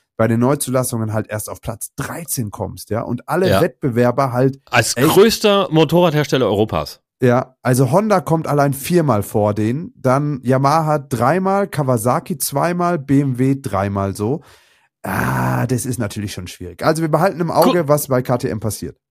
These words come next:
Speaker 2: Kurze, kurze Frage. Gesamtzahl, ähm, erster Januar bis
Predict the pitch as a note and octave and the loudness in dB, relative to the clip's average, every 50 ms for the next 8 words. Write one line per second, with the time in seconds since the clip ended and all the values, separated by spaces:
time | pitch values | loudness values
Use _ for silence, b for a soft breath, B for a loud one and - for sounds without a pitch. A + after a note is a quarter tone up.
0 | _ _ _ _ _ _ _ - - F#3+ G#3 - B3 E3+ - G#3+ G3 G3 F3 - | _ _ _ _ _ _ _ -4 0 2 2 2 2 0 0 0 0 0 0 2
1 | E3 D3 A#2 A2 G#2 G2+ - C3+ B2 C#3+ F#3+ G#3+ A#3 - - F#3+ F#3+ F3+ F#3 F#3+ | 2 4 4 4 2 2 2 2 2 4 2 2 0 -2 0 0 2 4 4 4
2 | F#3+ F#3 E3+ - - - D3+ D3 D3 D3 D3+ D#3 D#3 - - - E3 F3 - - | 2 2 0 -2 -2 0 2 2 4 4 2 2 0 -2 -4 -6 -6 -4 -4 -6
3 | - - - - F3+ E3 E3 D#3 C#3 B2+ C#3+ D#3+ D3 C#3+ C#3 C3+ C3 D3 C3+ - | -8 -10 -6 0 2 4 4 4 4 2 2 2 2 4 2 2 2 0 -4 -4
4 | - - | -4 -8